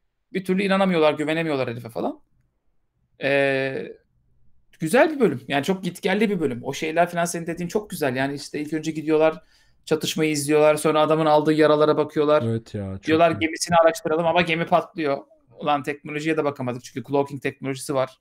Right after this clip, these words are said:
Speaker 1: Yani, e, bu arada cloaking teknolojisiyle alakalı ilginç bir bağlamım var.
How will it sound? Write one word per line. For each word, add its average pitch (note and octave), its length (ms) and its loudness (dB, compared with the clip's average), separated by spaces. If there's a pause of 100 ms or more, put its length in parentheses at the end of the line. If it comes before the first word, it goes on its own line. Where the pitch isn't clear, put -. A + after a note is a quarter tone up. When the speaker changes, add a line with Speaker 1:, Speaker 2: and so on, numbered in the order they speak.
Speaker 1:
Yani, B2+ 400 -2 (640)
e, C3 400 6 (1040)
bu D#3+ 160 -2
arada F3+ 440 0 (1160)
cloaking D#3 360 -2
teknolojisiyle D#3 520 -2
alakalı C#3+ 340 0
ilginç D#3 260 -8
bir C#3+ 140 -2
bağlamım D#3 420 2
var. E3 160 -2